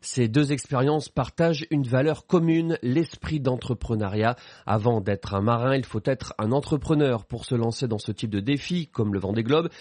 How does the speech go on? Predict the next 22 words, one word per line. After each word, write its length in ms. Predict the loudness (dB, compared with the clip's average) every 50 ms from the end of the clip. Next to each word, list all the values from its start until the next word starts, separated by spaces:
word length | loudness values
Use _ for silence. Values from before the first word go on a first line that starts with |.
| -20 -20 -14
qui 120 | -10 -8 -4
comporte 480 | -2 -2 0 2 2 0 0 0 -4
de 200 | -4 -2 0 0
lourdes 320 | 2 4 4 2 2 0 -2
responsabilités 920 | -2 -2 -2 -4 -4 -6 -6 -6 -4 -4 -4 -2 -2 -2 -2 -2 -4 -6
financières 680 | -4 -2 0 2 2 2 0 -2 -4 -4 -4 -4 -4 -8 _ -2
et 60 | 0 0
humaines. 380 | 2 2 2 2 2 2 0 -4 -8 -20 -20 -20 -16 -6
Je 100 | -2 -2
travaille 440 | -2 0 0 0 2 2 2 0 0
toute 200 | -2 -4 -2 2
l'année 300 | 2 2 2 2 -2 -6 -8
avec 300 | -4 -4 -4 -2 0 0
une 60 | 0
équipe 280 | 0 0 -4 -4 -4
de 200 | -4 -4 -2 -4
quinze 340 | -4 0 0 0 0 0 -4
personnes 480 | -4 -4 -4 -4 -4 -4 -4 -4 -4 -4
pour 140 | -6 -8 -6
préparer 320 | -6 -6 -4 -4 -4 -2
mes 140 | -2 -2 -4
courses. 280 | -2 -2 -2 -2 -2